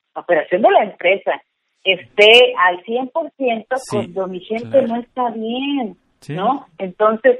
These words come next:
Speaker 1: ¿qué hice? Fortalecimos su, su, su,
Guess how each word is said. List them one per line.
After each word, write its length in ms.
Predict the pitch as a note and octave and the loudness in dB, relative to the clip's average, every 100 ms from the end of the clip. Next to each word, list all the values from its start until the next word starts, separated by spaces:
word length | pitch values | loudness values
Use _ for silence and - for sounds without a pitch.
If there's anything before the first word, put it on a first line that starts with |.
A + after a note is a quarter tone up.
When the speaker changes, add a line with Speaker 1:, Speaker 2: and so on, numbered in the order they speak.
| - | 0
Speaker 1:
¿qué 100 | C#4 D4+ D4+ | 2 2 0
hice? 200 | - E4 F4 _ | -4 -6 -8 _
Fortalecimos 1200 | G3+ G3 G3+ F#3 F3+ F3+ - A#3 B3 B3+ C#4 C#4+ | 0 4 4 4 2 -4 -8 -6 -4 -2 -4 -2
su, 180 | A#3 G3 _ | -4 -4 _
su, 580 | F#3+ F3+ E3+ E3 D#3+ - | -4 -4 -2 -4 -6 -10
su, 160 | - | -8